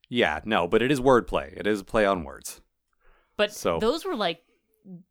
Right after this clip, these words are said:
Speaker 2: that was mostly it as far as puns
Speaker 1: Mm-hmm.
Speaker 2: go, but they were some pretty strong puns.
Speaker 1: Also, I hate that poem so much.
Speaker 2: I like it.
Speaker 1: I do not like it. All right, so for our cliche count,
Speaker 2: Mm-hmm.
Speaker 1: uh, light on most of them,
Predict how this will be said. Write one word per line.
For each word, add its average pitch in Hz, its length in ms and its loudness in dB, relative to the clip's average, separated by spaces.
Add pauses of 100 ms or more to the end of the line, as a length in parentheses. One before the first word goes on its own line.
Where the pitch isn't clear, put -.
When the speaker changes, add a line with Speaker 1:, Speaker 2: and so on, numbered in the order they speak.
(120)
Speaker 2:
that 190 160 -4
was 262 220 -8
mostly 170 600 -8
it 196 260 -10
as 160 120 -12
far 160 200 -8
as 151 80 -12
puns 185 340 -8
Speaker 1:
Mm-hmm. 196 60 -8
Speaker 2:
go, 165 100 -6
but 160 160 -10
they 233 100 0
were 226 120 0
some 175 160 -10
pretty 196 240 -8
strong 160 400 -8
puns. 160 480 -12
Speaker 1:
Also, 110 180 0
I 82 60 2
hate - 240 -12
that - 140 -20
poem 67 300 -4
so - 300 -10
much. - 360 -14 (100)
Speaker 2:
I 240 100 -8
like 185 300 -6
it. - 160 -18 (120)
Speaker 1:
I 90 100 -10
do 73 200 -14
not 92 300 -6
like 65 200 -18
it. - 200 -20 (1080)
All 175 80 4
right, 180 220 4 (160)
so 143 400 4
for 104 180 0
our 92 80 0
cliche 143 400 -2
count, 151 340 0 (360)
Speaker 2:
Mm-hmm. - 40 -14
Speaker 1:
uh, 90 280 -4
light 95 480 -2
on 143 160 2
most 113 240 -2
of 104 80 -8
them, 160 240 -4